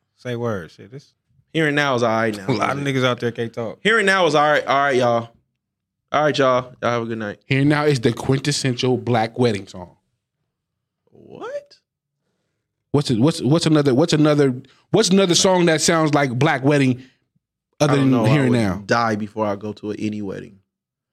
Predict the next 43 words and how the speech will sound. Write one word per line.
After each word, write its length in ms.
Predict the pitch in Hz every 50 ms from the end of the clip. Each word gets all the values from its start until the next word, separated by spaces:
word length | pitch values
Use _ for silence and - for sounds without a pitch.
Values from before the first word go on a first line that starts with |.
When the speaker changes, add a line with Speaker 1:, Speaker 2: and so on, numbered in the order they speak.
| _ _ _ _ -
Speaker 3:
I'm 120 | 151 170
just, 120 | 180 185 -
I, 80 | 175 185
but 220 | 156 147 165 135
you, 140 | 185 214 240
you 140 | 190 202 302
know 120 | 330 247 196
what 80 | 170
wedding 220 | 175 180 165 156 160
music 240 | 160 156 139 120 -
sounds 280 | - 214 269 226 165
like. 200 | 151 151 190 233 269 _ _ _ _ _ _ _ _ _ _ _ -
So 140 | - 175
name 200 | 165 190 202 208
me 80 | 202 190
ano-, 140 | 185 190 175
name 240 | 147 175 202 226 226
me 100 | 208 185
another, 440 | 175 180 185 180 180 175 170 165 160 - _ _ _ _ _ _ -
another 420 | 120 123 143 165 180 180 175 165 151
Speaker 1:
Here 220 | 147 127 120 123
and 100 | 117 113
Now 160 | 113 113 107
is 80 | 104 95
definitely 300 | 95 107 107 101 104 95
getting 180 | 90 92 90 87
played 300 | - 92 90 87 82 80
at 60 | - -
every 680 | - 101 107 110 98 90 87 98 92 87 85 82 - _ -
Speaker 2:
When 160 | 113 113 113
we 120 | 117 135
went, 240 | 151 151 139 135 101
Speaker 1:
wedding. 320 | 95 92 87 117 107 85
Speaker 2:
when, 100 | 98 117
when 60 | 117 120
we 100 | 135 151
went, 300 | 143 127 123 123 117 113
you 120 | 117 127
ain't 140 | 135 131 123
play 180 | 131 117 113
Here 180 | 113 113 113 110
and 80 | 104 104
Now. 160 | 104 110